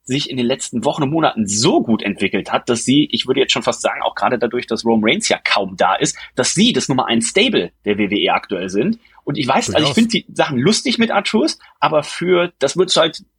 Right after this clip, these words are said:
Speaker 1: mit der Bloodline, da würde Roman Reigns sagen, „Okay, dann bleib ich zu Hause.“ Also wenn wir so ein K-, Kirmes hier mit der Bloodline machen, dann komm ich nicht zur Arbeit, ne?
Speaker 2: Ich sehe es genauso wie du. Also es ist, äh, einerseits witzig, man darf es auf gar keinen Fall überstrapazieren und er soll bitte nicht, äh, ähm,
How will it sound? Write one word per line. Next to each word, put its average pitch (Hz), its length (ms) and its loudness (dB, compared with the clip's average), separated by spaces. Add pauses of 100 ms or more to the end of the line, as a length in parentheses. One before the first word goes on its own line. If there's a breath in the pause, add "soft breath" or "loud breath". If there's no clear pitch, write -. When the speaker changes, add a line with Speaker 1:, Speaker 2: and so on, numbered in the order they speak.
(100)
Speaker 1:
mit 151 140 0
der 147 60 2
Bloodline, 165 580 0
da 143 180 0
würde 151 420 2
Roman 147 200 2
Reigns 147 160 0
sagen, 147 220 2
„Okay, 147 180 -2
dann 113 80 0
bleib 113 160 2
ich - 80 -8
zu 120 100 -2
Hause.“ 117 300 -2
Also 95 140 -6
wenn 113 60 0
wir 110 80 0
so 123 100 0
ein 123 120 -4
K-, - 560 -4
Kirmes 180 240 2
hier 156 100 2
mit 151 120 0
der 143 60 4
Bloodline 156 340 0
machen, 156 240 0
dann 135 140 0
komm 180 200 -2
ich - 140 -4
nicht 127 180 -10
zur - 120 0
Arbeit, 95 320 -2
ne? 127 120 -4 (840 loud breath)
Speaker 2:
Ich 143 180 0
sehe 156 80 4
es 175 100 0
genauso 147 380 4
wie 135 80 4
du. 107 160 2
Also 107 160 2
es 143 100 2
ist, 156 80 0
äh, 139 180 4
einerseits 135 440 0
witzig, 147 260 0
man 131 140 0
darf 123 220 0
es 143 100 0
auf 117 160 -2
gar 131 200 0
keinen 143 260 -2
Fall 131 160 -2
überstrapazieren 123 720 0
und 123 140 0
er 123 80 2
soll 120 140 2
bitte 143 260 0
nicht, - 340 0
äh, 117 380 2
ähm, 113 180 2